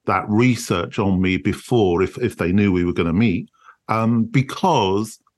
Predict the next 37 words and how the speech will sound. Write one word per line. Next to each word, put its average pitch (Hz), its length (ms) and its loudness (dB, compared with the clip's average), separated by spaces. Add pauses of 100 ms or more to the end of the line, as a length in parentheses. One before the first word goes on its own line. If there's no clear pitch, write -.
(220)
whatever 139 440 2
I 113 120 0
say 113 380 -2
is 95 120 -4
going 110 340 0
to - 120 -8
be 107 440 0
informed 110 600 2
by 101 160 0
that 87 180 -2
history. - 500 -8 (360)
So - 160 2
in 143 240 4
no 180 220 4
way 131 260 4
is 107 200 0
it 110 120 -4
some 101 260 -2
kind 98 200 -2
of 90 80 -2
an 95 100 2
ego 98 480 2
thing. 76 400 -4 (220)
It's 120 180 -2
just 131 220 0
saying, 98 260 2
"Look, 104 400 0 (260)
this 175 220 2
is 139 100 0
what 98 140 0
I've 85 200 -2
done, 87 300 -2 (200)
this 117 240 0
is 92 100 -2
where 82 220 2
I've 78 260 -4
been, 85 380 -2